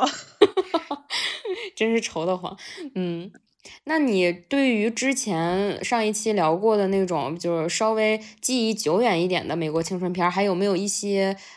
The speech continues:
Speaker 2: 呃，遗珠你想要再提一下的？
Speaker 1: 呃，还有一部想要推荐给大家的电影就是，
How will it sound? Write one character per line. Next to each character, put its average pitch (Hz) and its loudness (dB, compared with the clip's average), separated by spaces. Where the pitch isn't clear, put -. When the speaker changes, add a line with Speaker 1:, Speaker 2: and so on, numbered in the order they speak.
Speaker 2:
呃， 170 0
遗 175 -2
珠 233 0
你 202 2
想 180 0
要 156 2
再 165 2
提 - -8
一 175 -2
下 175 -2
的？ - -12
Speaker 1:
呃， 233 2
还 226 0
有 349 6
一 254 0
部 254 0
想 202 2
要 214 6
推 240 -2
荐 240 4
给 202 0
大 226 2
家 226 4
的 226 2
电 226 4
影 180 -4
就 233 2
是， 208 4